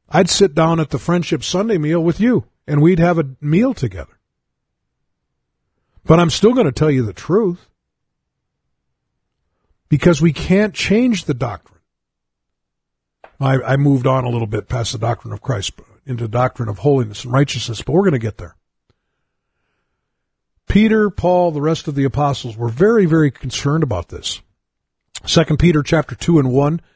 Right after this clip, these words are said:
Paul said, "But there were false prophets also among the people, even as there shall be false teachers among you." Peter was warning people. There's gonna be people coming into Christianity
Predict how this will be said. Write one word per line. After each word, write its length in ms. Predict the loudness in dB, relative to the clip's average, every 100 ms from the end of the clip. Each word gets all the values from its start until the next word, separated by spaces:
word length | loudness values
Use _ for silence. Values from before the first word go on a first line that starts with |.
| _ _ _
Paul 260 | 0 2
said, 260 | 2 0 2
"But 160 | 0 2
there 140 | 2
were 100 | 2
false 400 | 0 0 2 0
prophets 500 | 0 0 0 -4 -4
also 360 | -2 -2 -2 0
among 260 | 0 2
the 80 | 0
people, 460 | 2 0 0 -4 -6 _ _ _ 2
even 320 | 4 6 4
as 180 | 2 2
there 120 | -2
shall 240 | 0 -4
be 180 | 0 -2
false 360 | -2 -6 -6 -4
teachers 400 | -6 -2 0 2
among 280 | 2 2
you." 320 | 2 2 0 -4 _ 0
Peter 240 | 4 4
was 240 | 2 0
warning 500 | -4 0 2 2 0
people. 420 | 0 -4 -6 -14 _ _ _ _
There's 240 | 4 4
gonna 180 | 4 0
be 160 | 2 0
people 400 | 0 0 2 -2
coming 380 | 0 0 2 2
into 160 | 0
Christianity 880 | 0 0 0 0 0 2 0 0 0